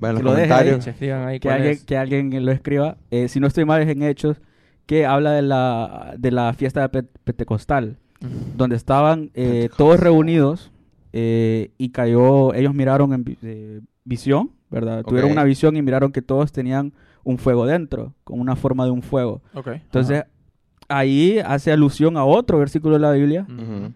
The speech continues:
Speaker 2: eh, en donde Dios dice de que va a plantar, eh, después de mí, donde, donde Jesús dice, "Yo cuando me vaya va a venir el mejor, el Consolador".
Speaker 1: Ujú.
Speaker 2: Entonces, el Consolador es el Espíritu Santo.
Speaker 1: Mm.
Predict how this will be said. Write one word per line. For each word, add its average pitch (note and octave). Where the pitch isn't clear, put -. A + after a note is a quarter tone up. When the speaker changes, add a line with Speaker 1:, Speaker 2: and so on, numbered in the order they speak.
Speaker 2:
eh, A#2+
en C3+
donde C3+
Dios C#3+
dice D#3
de B2
que A#2+
va C3+
a C3+
plantar, D3
eh, C3
después C#3+
de F#3
mí, G3+
donde, C#3
donde C#3+
Jesús D3+
dice, F3+
"Yo C#3+
cuando F3
me C#3+
vaya D#3+
va C#3
a -
venir C#3
el C#3
mejor, C3
el A#2+
Consolador". A#2+
Speaker 1:
Ujú. G#2+
Speaker 2:
Entonces, C3
el B2+
Consolador C#3
es C#3+
el B2
Espíritu A2+
Santo. C#3+
Speaker 1:
Mm. G#2